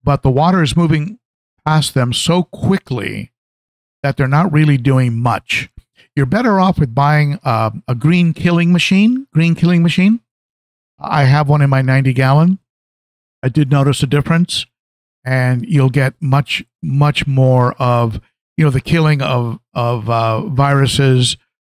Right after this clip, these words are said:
the, you know, the, the getting, you know, getting rid of,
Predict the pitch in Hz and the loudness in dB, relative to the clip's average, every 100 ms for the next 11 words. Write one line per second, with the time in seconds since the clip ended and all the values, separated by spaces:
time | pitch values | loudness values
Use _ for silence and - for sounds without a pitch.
0 | - 117 _ 208 254 135 120 104 139 113 | -10 -10 _ -8 -4 -2 -2 -4 -4 -4
1 | 113 _ 240 - - _ _ _ _ _ | -6 _ -10 -8 -12 _ _ _ _ _
2 | - _ - - - 135 147 147 143 123 | -20 _ -20 -16 -6 0 2 2 0 0
3 | 147 147 143 143 | 0 2 2 2